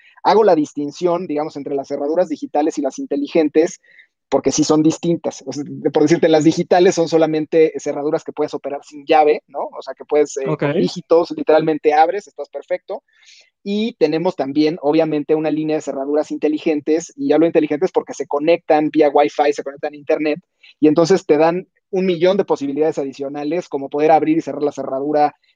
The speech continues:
Speaker 1: este, desde donde estés, mientras haya Wi-Fi, desde tu celular la puedes abrir, la puedes cerrar, este, puedes saber quién entró a tu casa, quién salió, en qué momento entró, en qué momento salió, puedes saber si la puerta está abierta, si está cerrada,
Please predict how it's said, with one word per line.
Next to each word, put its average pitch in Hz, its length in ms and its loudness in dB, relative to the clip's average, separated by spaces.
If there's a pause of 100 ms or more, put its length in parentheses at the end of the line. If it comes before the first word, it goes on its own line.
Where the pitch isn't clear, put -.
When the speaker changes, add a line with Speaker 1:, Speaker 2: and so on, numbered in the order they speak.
Speaker 1:
este, 131 460 -2
desde 139 220 2
donde 143 240 0
estés, 180 340 0
mientras 131 260 -6
haya 147 140 4
Wi-Fi, 143 380 0
desde 135 240 -8
tu - 80 -20
celular 139 360 0
la 135 60 0
puedes 143 220 -4
abrir, 135 180 -4
la 131 80 -2
puedes 135 220 -2
cerrar, 165 420 4 (380)
este, 147 340 2
puedes 170 320 0
saber 156 320 -2
quién 170 180 -4
entró 156 240 -4
a 151 40 -4
tu 143 120 -14
casa, 151 360 -4
quién 151 240 -10
salió, 151 360 -6
en 151 80 -8
qué 151 100 -10
momento 151 380 -10
entró, 147 240 -4
en 151 80 -4
qué 147 80 -4
momento 147 340 -6
salió, 151 480 2 (340)
puedes 180 240 4
saber 156 200 4
si 156 80 -8
la 147 120 -2
puerta 147 240 -2
está 139 160 -6
abierta, 147 340 -4
si - 80 -14
está 139 200 -6
cerrada, 147 600 0